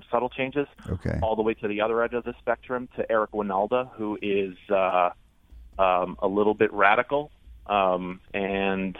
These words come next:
Speaker 1: could blow it up and, and, uh, or, or at least try to, and, and do something a little more radical. And he seems to be gaining momentum, um, you know, sort of, uh, behind the scenes.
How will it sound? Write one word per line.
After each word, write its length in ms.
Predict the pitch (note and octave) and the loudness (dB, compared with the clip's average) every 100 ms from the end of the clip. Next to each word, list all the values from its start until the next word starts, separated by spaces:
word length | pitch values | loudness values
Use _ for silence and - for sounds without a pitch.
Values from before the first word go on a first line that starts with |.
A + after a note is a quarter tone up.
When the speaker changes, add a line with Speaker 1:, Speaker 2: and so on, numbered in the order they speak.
| - | -10
Speaker 1:
could 220 | - G#2 - | -2 0 0
blow 280 | G#2 G2+ G#2+ | 2 4 4
it 60 | G2+ | 2
up 240 | A2 - | -2 -4
and, 400 | G2+ G2 F#2+ F#2 - | -8 -8 -12 -16 -12
and, 480 | G2 F#2 F#2 F2+ - - _ _ - - | -12 -10 -12 -12 -14 -20 _ _ -20 -8
uh, 60 | - | 0
or, 440 | F#2+ F#2+ F#2+ G2+ - | 2 4 2 -2 -2
or 80 | G2+ | -2
at 80 | F#2+ | -2
least 180 | G#2 - | -6 -2
try 240 | A2 G#2+ | 0 0
to, 320 | G#2+ G2 G#2 - - | 0 -6 -6 -10 -12
and, 300 | F#2 F#2 - | -10 -8 -8
and 260 | F#2 F#2 F2+ | -8 -8 -8
do 100 | G2+ | -4
something 240 | G#2+ G2 G2 | -2 -2 0
a 40 | |
little 180 | G2 F#2 | 2 2
more 180 | F#2 F2+ | 0 4
radical. 460 | G2+ G2+ - E2 | 4 4 0 -6
And 160 | F2+ F#2 | -8 -10
he 280 | - C3 D3 | -10 -10 -10
seems 240 | B2 A#2+ A2+ - | -10 -8 -10 -12
to 140 | G#2+ G#2+ | -12 -10
be 140 | G2+ | -8
gaining 420 | G#2 G2 G2 G2 G2 | -6 -6 -6 -8 -10
momentum, 920 | F#2+ F#2+ F#2+ G2 G#2 E2 F2 F2 E2+ _ _ _ _ _ - | -4 -2 -2 -2 -4 -2 -4 -4 -10 _ _ _ _ _ -4
um, 640 | F#2 F2 F2 F2 E2+ E2+ E2+ _ F#2+ F#2 | -2 0 2 0 -2 -6 -14 _ -12 -8
you 120 | F#2+ | -8
know, 80 | F2+ | -6
sort 160 | - F#2+ | 0 0
of, 180 | F2+ E2+ F#2 | 0 -2 0
uh, 200 | F2+ F2 | 2 2
behind 360 | F#2 G2+ F#2 | 0 0 0
the 60 | F2 - | -2 -4
scenes. 260 | F#2+ - | -4 -6